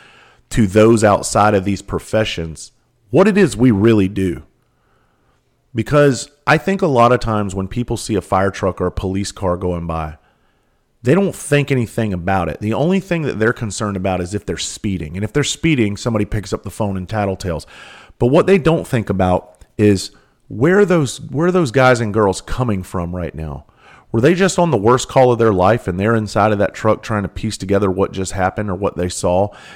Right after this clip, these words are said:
and now they're heading back to the fire station to figure out, "How do we deal with this?" And how they deal with it is they just go back and get ready for the next one.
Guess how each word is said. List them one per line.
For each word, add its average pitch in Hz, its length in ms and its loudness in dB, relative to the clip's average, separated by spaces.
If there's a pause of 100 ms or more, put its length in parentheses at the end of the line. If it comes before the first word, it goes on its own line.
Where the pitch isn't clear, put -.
(140)
and 92 100 -4
now 98 140 0
they're 98 100 0
heading 101 260 -2
back 98 200 -2
to 101 100 -6
the 85 60 -8
fire 90 320 -2
station 104 420 -4
to 90 60 -6
figure 98 400 -2
out, 92 280 0 (160)
"How - 220 -6
do 117 100 4
we 107 120 4
deal 90 220 -2
with 101 180 0
this?" 113 340 -2 (1700)
And 110 100 0
how 123 140 4
they 123 100 6
deal 135 220 2
with 107 120 6
it 101 60 4
is 104 100 -2
they 107 80 2
just 101 200 -4
go 104 120 4
back 101 200 2
and 104 100 -4
get 101 140 0
ready 98 160 0
for 98 120 -6
the 101 120 -4
next 117 320 -2
one. 76 180 -10